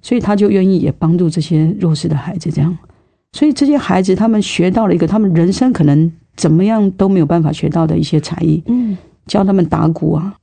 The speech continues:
Speaker 1: 哦，教他们街舞，我们都是请最好的老师来带他们。所以我觉得透过这些，我觉得不仅帮助孩子生命成长，我觉得是他们的自信心
Speaker 2: 是。
Speaker 1: 也被提升，他们的人际关系也被提升，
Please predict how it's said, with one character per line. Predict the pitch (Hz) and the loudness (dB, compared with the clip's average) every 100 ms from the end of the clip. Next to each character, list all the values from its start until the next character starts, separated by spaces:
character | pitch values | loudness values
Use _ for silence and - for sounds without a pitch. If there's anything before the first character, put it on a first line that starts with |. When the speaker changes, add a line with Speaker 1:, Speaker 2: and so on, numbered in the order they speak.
| - | -4
Speaker 1:
哦， | 156 | -2
教 | 151 190 | 0 0
他 | 196 | 0
们 | 202 185 170 - - | 2 0 -2 -6 -16
街 | - 196 208 | -2 0 2
舞， | 175 139 185 - _ | 2 0 -4 -10 _
我 | 180 | 0
们 | 180 | 2
都 | 247 | 2
是 | 254 254 | 0 0
请 | - 139 | 0 0
最 | 196 | 0
好 | 147 | 0
的 | 147 | 0
老 | 151 156 | -2 -4
师 | - | -4
来 | 160 | -4
带 | 160 156 | -2 -2
他 | 151 | -2
们。 | 160 175 - - - | -2 -4 -8 -20 -20
所 | - 294 | -2 0
以 | |
我 | 277 | 2
觉 | 185 | 2
得 | 214 | 0
透 | - 254 | 0 0
过 | - 247 | 0 -2
这 | 233 240 | -2 -2
些， | 190 226 208 | 0 -2 0
我 | 147 | -2
觉 | 208 | 0
得 | 220 | -2
不 | - | -4
仅 | 240 156 | 0 0
帮 | 143 180 185 | 2 0 2
助 | 196 | 0
孩 | 156 | 0
子 | 147 151 | 0 -2
生 | - | 0
命 | 180 165 | 0 0
成 | 170 160 | 0 0
长， | 156 | 0
我 | |
觉 | 185 | 0
得 | 220 | 0
是 | 220 208 - - - - | 0 -2 -4 -14 -20 -8
他 | - | -2
们 | 240 | -2
的 | 180 | -2
自 | - 214 | -2 -2
信 | 185 170 | 2 0
心 | 160 151 180 - _ _ - | 2 -2 -4 -10 _ _ -18
Speaker 2:
是。 | - - 214 | -12 -4 0
Speaker 1:
也 | 185 | 2
被 | 185 202 | 2 0
提 | - | -2
升， | 143 160 | -2 -2
他 | 175 262 | 0 0
们 | 262 | 2
的 | 170 | 2
人 | 160 | 2
际 | 190 | 0
关 | 180 170 | 0 0
系 | 165 | 0
也 | - | 0
被 | 160 | -2
提 | - | -4
升， | 156 160 | -6 -6